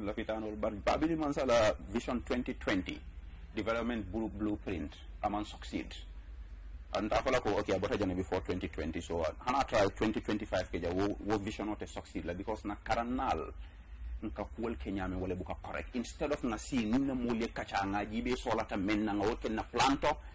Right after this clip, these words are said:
nka ta si official le kono hotel to ngam fan soronje nga jibe membe ke rin tubaboli ya anin araboli ya nga wota nga ke development plan ni tata jam any alkalo o sefo ya nyini nga munebe national development plan de la fo e de cannot tell you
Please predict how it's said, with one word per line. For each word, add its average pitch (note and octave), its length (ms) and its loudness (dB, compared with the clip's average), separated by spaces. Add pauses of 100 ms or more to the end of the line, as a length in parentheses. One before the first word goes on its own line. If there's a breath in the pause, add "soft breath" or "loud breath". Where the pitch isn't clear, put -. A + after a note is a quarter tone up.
(140 loud breath)
nka A2 180 0
ta C3 180 4
si - 140 0 (120)
official B2+ 340 2
le A#2+ 100 4
kono A2+ 200 2
hotel A#2+ 340 2
to A#2+ 120 0
ngam A2 160 2
fan A#2+ 180 2
soronje A2 580 4 (220 loud breath)
nga G#2+ 160 2
jibe G#2+ 260 2
membe A2 240 2
ke G#2+ 160 2
rin G2+ 200 2
tubaboli G2+ 560 4
ya G2 200 4
anin G2+ 300 2
araboli F#2+ 480 2
ya F#2 140 2
nga F#2+ 100 -2
wota G2 280 0
nga F#2 180 0
ke G2 120 -2
development F#2+ 480 -2
plan F2+ 140 0 (280 loud breath)
ni G#3+ 140 2
tata F#3+ 360 2
jam F2+ 260 4 (480)
any F#3+ 260 0
alkalo B2+ 540 2
o G#2 100 -2
sefo G2 360 0
ya A2 180 4
nyini A2 160 2
nga F#2+ 160 2
munebe G#2 220 2
national F#2 320 -2
development F#2 420 -2
plan F2 200 -2
de F#2 100 -4
la G2 120 0
fo F2+ 140 -4
e D#2+ 60 -2
de F2 100 -2
cannot F2+ 320 -4
tell G2+ 100 -2
you - 160 -8